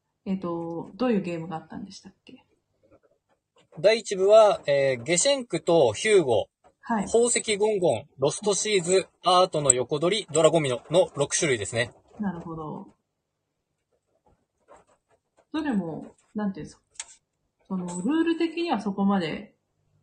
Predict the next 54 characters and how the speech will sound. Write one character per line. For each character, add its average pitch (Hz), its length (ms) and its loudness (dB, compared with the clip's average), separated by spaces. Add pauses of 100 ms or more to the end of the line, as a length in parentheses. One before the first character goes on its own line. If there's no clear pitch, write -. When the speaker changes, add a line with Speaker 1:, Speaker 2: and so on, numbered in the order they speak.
(600)
Speaker 1:
難 190 320 -8
し - 100 -16
く - 460 -14 (640)
な 190 160 -2
い 165 100 -4
よ 156 140 -8
う - 40 -10
な - 320 -12 (340)
ゲ 185 100 -6
ー 180 80 -4
ム 175 120 -10
た 165 120 -10
ち 165 120 -18
ば 165 140 -14
か 160 100 -14
り 151 140 -14
と 160 80 -14
言 156 80 -12
い 156 40 -12
ま 156 120 -10
す - 100 -20
か。 - 240 -18 (1040)
Speaker 2:
そ 247 200 -2
う - 20 -2
で 139 60 -6
す 147 100 -6
ね。 135 160 -2
ル 220 80 0
ー 262 80 -2
ル 262 80 -8
的 240 220 -8
に 240 120 -2
は 143 80 2
比 - 80 -4
較 160 100 -4
的 160 220 -4
簡 160 180 -2
単 160 180 -2
な 151 80 -4
ゲ 165 120 -2
ー - 20 -4
ム 139 60 -4
が 117 80 0
多 117 80 -2
か 104 80 -4
っ - 40 -8
た 92 80 -10
で 87 60 -8
す 92 120 -12
ね。 87 180 -8
Speaker 1:
う 294 100 -4
ん 254 60 -2
う - 40 -6
ん。 196 540 -6